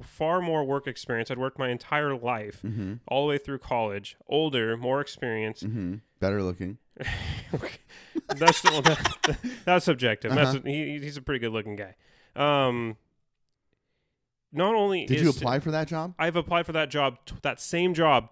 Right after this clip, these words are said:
Speaker 1: twice. Doesn't, I don't get anything more than just the thing, like, the three months later, the email,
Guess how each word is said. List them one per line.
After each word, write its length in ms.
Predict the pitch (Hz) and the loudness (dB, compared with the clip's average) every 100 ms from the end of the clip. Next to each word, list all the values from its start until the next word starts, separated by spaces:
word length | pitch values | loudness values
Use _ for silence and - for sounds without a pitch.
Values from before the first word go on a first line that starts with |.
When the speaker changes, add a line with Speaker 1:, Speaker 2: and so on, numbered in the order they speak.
| _ | _
Speaker 1:
twice. 500 | - 143 143 110 - - - _ - 131 _ | -6 2 2 2 -6 -14 -20 _ -20 -20 _
Doesn't, 380 | 160 175 165 - | -2 -2 -4 0
I 100 | 151 | 2
don't 120 | 175 | 2
get 160 | 165 - | 0 -4
anything 460 | - 180 208 202 185 | -2 0 0 2 2
more 240 | 165 165 | 4 2
than 160 | 156 147 | 2 0
just 240 | 143 143 - | 2 0 -2
the 100 | 139 | -6
thing, 340 | - 147 139 | -2 -4 -2
like, 220 | 139 131 - | -2 -2 -6
the 80 | |
three 260 | 127 156 160 | -12 -6 -2
months 300 | 156 147 - | 0 -2 -2
later, 300 | 139 139 131 | 0 2 2
the 180 | 123 123 | 0 0
email, 400 | 135 131 127 123 | 0 2 4 2